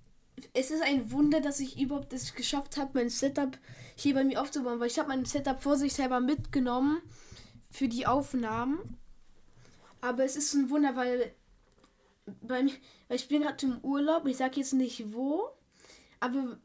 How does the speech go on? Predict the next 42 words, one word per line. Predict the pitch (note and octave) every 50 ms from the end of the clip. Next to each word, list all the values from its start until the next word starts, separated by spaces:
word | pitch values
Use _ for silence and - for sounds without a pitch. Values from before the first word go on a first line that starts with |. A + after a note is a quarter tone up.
| G#3+ G3+ -
dort, | B3 C#4+ C#4+ D4+ D4+ -
wo | C#4 C#4+
ich | C#4 C4+ -
grad | - B3 A#3 A#3 - - -
bin, | C#4+ C#4+ D4 D4 D#4 E4 E4+ D#4+ - _ _ _ _ _ _ _ _ _ _ _ -
dort | A#3 C4+ C4 - -
gibt's | - D4 D4 - - - -
keinen | - C4+ C4 C4+ D4 D#4
richtigen | C#4+ D4 C#4+ C#4 - - - C4+ C4+ C4+ B3+ C4 -
Tisch, | - D4 D4+ D4+ D4 C4+ A#3+
wo | A#3 C4 C4+
ich | C4+ C4 C4+ B3+
so | C4
aufnehmen | A#3+ - A3+ B3 A#3+ - C#4+ C#4 C4+ C#4
könnte, | - - C#4 C4 C4 C#4 -
ohne | A3+ B3+ C4+ B3+
dass | B3+ C4 C4
mich | C4+ B3 - -
jemand | C4 A#3+ A#3 A#3 A#3 -
stört. | - - - B3+ C4 B3 A#3 A3 - - - _ _ - - - - _ _
Deswegen | - B3+ C4 C#4+ D4 C4+ C#4
muss | C#4 C#4 C#4 C#4
ich, | - C#4+ D4 - - _ _ _ _ _ _ -
äh, | A#3 A#3+ A#3+ A#3+
mich | B3+ C4 - C4+
in | C4
einem | A#3+ A#3+ B3
Zimmer | - - D4 D4 C#4+ C#4
einschließen, | - A3 A#3 A3+ - - B3+ B3+ C4 C4 - - C#4 C#4+ C#4+ D4 - - - - _ -
wo | - C4
so | B3+ B3 C#4 C#4
ein | C4+ A#3+
ganz | C#4 C#4 C#4+ D4+ D4 -
mini | C#4 C#4 C#4+ C#4+ C#4 C4+ C4+ C4+ C4 C4 -
Fernsehtisch | - C4 B3 C#4 D4 C#4+ C4 C#4 C4+ C4 B3+ A#3+ - - - - _ _ _ _ _ _ - - - C4 B3+ C4 -
ist. | - - C#4+ D4+ D#4 - B3+
Also | A#3 A#3+ A#3 B3
der | B3 A#3+ A#3+
ist | B3+ B3+
halt | C#4 B3 B3+
circa | - - B3+ B3+ - B3+
fünf | A#3+ - B3+ B3+ B3 - -